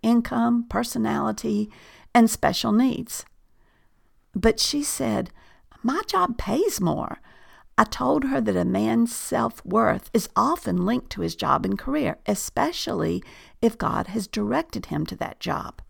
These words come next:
Her husband's significance and dignity were worth more than money.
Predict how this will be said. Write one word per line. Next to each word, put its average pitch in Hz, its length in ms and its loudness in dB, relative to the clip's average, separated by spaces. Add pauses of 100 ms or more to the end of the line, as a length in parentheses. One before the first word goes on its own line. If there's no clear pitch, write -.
(300)
Her 320 160 4
husband's 269 560 -2
significance - 1120 -4
and 175 220 2
dignity 226 640 -2 (420)
were 208 180 6
worth 233 440 0
more 208 360 4
than - 200 -2
money. - 400 -2